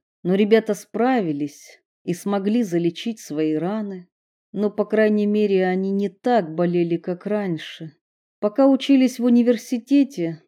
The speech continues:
ребята каждое воскресенье приходили на кладбище и клали цветы на могилу старых друзей. Спустя три года парень и девушка поженились, и теперь в их доме на стене висит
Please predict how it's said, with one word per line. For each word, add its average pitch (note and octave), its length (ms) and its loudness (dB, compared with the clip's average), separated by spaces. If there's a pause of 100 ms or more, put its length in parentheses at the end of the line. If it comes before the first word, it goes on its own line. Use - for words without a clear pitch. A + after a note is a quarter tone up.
ребята F3 460 2
каждое F3 460 0
воскресенье F3+ 760 -2
приходили E3 560 -4
на E3+ 160 0
кладбище E3+ 920 -6 (260)
и F3 80 -10
клали G3+ 400 0
цветы G3 560 -2
на F#3+ 100 0
могилу E3+ 460 -2
старых E3+ 540 -4
друзей. F3 720 -6 (640)
Спустя - 600 -4
три E3+ 240 -2
года D#3 640 -6 (240)
парень F3+ 380 2
и F3+ 40 2
девушка F3 580 -2
поженились, D#3+ 1000 -8 (240)
и F3 140 -2
теперь F#3+ 500 -4
в F3 140 -2
их F3+ 160 -2 (100)
доме F#3+ 560 -2
на E3+ 140 -2
стене F#3 1120 -6 (260)
висит F#3+ 600 -6